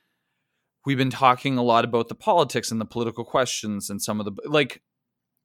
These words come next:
part of the reason why I'm dismissive of Godard is because at times Godard is dismissive of the really complicated political questions he's posing. Um, and so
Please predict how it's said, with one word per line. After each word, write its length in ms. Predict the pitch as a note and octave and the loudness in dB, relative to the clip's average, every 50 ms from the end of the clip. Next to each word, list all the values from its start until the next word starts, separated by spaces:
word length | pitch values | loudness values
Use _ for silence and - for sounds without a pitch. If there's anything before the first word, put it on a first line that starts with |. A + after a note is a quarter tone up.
| _ _ _ _ _ _ _ _ _ _ _ _ _ - | _ _ _ _ _ _ _ _ _ _ _ _ _ -6
part 260 | - - G3 G3+ G#3 | 0 6 6 8 8
of 160 | G#3+ G#3 E3 | 8 6 4
the 100 | C#3+ D#3+ | 2 -2
reason 600 | C#3+ C3+ C3+ C#3 D3 D3 C3 C#3 C#3 C3 B2+ A#2 | 0 0 0 0 0 0 0 0 0 2 2 2
why 420 | A2+ A#2 A#2 A#2+ A#2 A2+ A2+ A#2 - - | 4 4 4 6 6 4 2 2 0 0
I'm 180 | A#2+ A#2 A2 G#2+ | -2 -2 -2 -2
dismissive 540 | A2 G2+ - - A#2+ A#2 G#2+ - A2+ G#2 | -4 -4 -4 -4 -4 -4 -4 -4 -6 -6
of 120 | G#2+ G2+ F#2 | -6 -10 -6
Godard 420 | A2 G#2+ G2+ G#2+ G#2+ G#2+ A2 A2 | -6 -6 -4 0 0 0 2 0
is 120 | A2 G#2 - | -2 -4 -6
because 340 | - G#2+ - - G#2+ F#2+ | -10 -10 -6 -6 -6 -6
at 80 | G#2 G2 | -6 -8
times 340 | - - A#2 A2+ A2 G#2+ - | -8 -4 -4 -2 -2 -4 -6
Godard 560 | - G#2+ F2+ - A2+ G#2+ G#2+ G#2+ G#2+ G#2 G2+ - | -8 -12 -8 -4 -2 0 0 0 0 -2 -6 -8
is 220 | - A2+ G#2+ G2+ F#2+ | -8 -8 -8 -8 -10
dismissive 840 | G2 - G#2 - - - G#2+ G#2+ G#2+ G2+ - - A2 G#2+ G#2 F#2+ - - | -12 -10 -8 -8 -6 -4 -4 -4 -4 -6 -4 -4 -4 -4 -4 -6 -10 -6
of 400 | A2+ A2+ A2 G#2 F#2+ G2+ G2 F#2+ | -4 -2 -2 -2 -2 -6 -14 -10
the 140 | G#2 A2+ A2 | -8 -8 -6
really 480 | G2+ G#2 G#2+ G#2+ A2+ A#2 A2 G#2+ G#2+ | -8 -10 -8 -6 -4 -2 -2 -2 -4
complicated 600 | G#2 - A2 G#2 F#2+ F#2+ F#2+ - - G2+ F#2+ F#2 - | -4 -4 -4 -4 -4 -4 -8 -8 -8 -6 -6 -6 -8
political 340 | - G#2 G2+ F#2+ - - F#2+ | -8 -10 -10 -10 -10 -14 -12
questions 460 | - - G2 F#2 - - G2 F#2+ - | -6 -6 -4 -4 -4 -8 -8 -12 -12
he's 140 | F#2 F#2 - | -12 -12 -4
posing. 420 | - B2 B2+ A#2+ F#2+ F#2 D#2 C#2+ _ _ _ _ _ _ _ _ _ _ _ _ _ _ _ _ _ _ _ _ _ _ | -2 0 0 0 -2 -6 -12 -14 _ _ _ _ _ _ _ _ _ _ _ _ _ _ _ _ _ _ _ _ _ _
Um, 440 | - G#2 G2 G2 G2 F#2+ F#2+ F#2 F2+ _ _ _ _ _ _ _ _ _ _ _ _ _ _ - | -8 -6 -6 -4 -4 -6 -8 -10 -12 _ _ _ _ _ _ _ _ _ _ _ _ _ _ -4
and 200 | - C3+ C3 B2+ | -2 -2 0 0
so 560 | - - - C#3 C3 B2+ B2 B2 A#2+ - - | -2 0 4 6 6 6 6 4 0 -2 -6